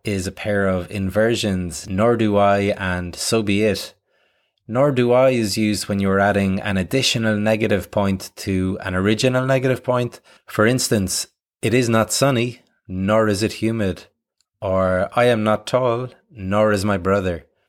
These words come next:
"So be it," then, is used to say that you have to accept the situation as it exists. Like, if our daughter wants to get a tattoo,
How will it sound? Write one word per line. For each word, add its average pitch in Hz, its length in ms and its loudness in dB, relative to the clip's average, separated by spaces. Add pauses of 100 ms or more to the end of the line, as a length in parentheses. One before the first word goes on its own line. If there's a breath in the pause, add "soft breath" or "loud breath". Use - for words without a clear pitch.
(200)
"So 135 360 0
be 120 240 2
it," 147 340 -2 (120)
then, 110 340 0
is 95 260 -4
used 104 320 0
to 101 80 -2
say 101 840 0
that 101 280 0
you 101 160 -2
have - 220 -2
to 123 100 0
accept - 380 0
the 104 80 -2
situation 101 880 0
as 101 180 -2
it 98 80 0
exists. 95 760 -4 (520 loud breath)
Like, 104 640 2 (140)
if 135 180 0
our 120 80 4
daughter 123 320 4
wants 113 280 0
to 101 60 -4
get 104 180 2
a 101 40 2
tattoo, 120 640 -2